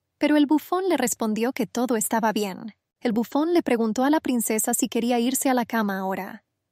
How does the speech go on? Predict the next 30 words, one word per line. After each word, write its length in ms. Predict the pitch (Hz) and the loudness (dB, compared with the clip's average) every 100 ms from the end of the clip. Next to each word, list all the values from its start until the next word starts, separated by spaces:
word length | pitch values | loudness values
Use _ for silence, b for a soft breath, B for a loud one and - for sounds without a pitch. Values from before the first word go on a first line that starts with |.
| - | -2
Verona 380 | 240 247 277 320 | 0 2 2 2
respondió 540 | 311 - 233 226 226 | 0 0 0 2 0
que 160 | 247 208 | 0 -2
estaba 360 | - 240 254 | 0 0 0
completamente 840 | - 220 202 254 311 320 254 240 247 | 0 -2 0 0 2 0 0 0 0
agotada. 640 | 226 214 190 - - - _ _ _ _ _ - | 0 -2 -6 -8 -12 -16 _ _ _ _ _ -4
El 140 | 254 | 0
duque 260 | 226 320 370 | 4 4 4
de 120 | 330 | 4
Langston 500 | 262 226 214 - 247 | 4 2 0 0 2
y 60 | 233 | 2
el 100 | 214 | 0
marqués 380 | 208 - 247 - | -2 -2 -2 0
de 100 | 269 | 0
Camford 520 | 226 220 - 196 196 _ _ | 0 -2 -2 -4 -6 _ _
entablaron 560 | 247 240 240 277 311 311 | -2 0 2 2 2 2
una 180 | 277 269 | 2 2
lucha 340 | 233 - 240 | 2 0 -2
por 160 | - 214 | -2 -2
el 120 | 196 | -2
poder, 460 | 202 190 - 233 _ _ - | -4 -6 -8 -12 _ _ 0
y 100 | 294 | 0
estos 340 | - 415 - | 2 0 2
dos 320 | 233 214 240 | 2 2 0
no 160 | 240 254 | 0 0
tienen 320 | 277 269 285 | 0 2 2
sentido 460 | - 240 254 269 269 | 0 0 0 0 2
de 100 | 254 | 2
la 100 | 247 | 0
proporción. 720 | 247 262 254 - 320 208 | -2 -2 -2 -2 -4 -6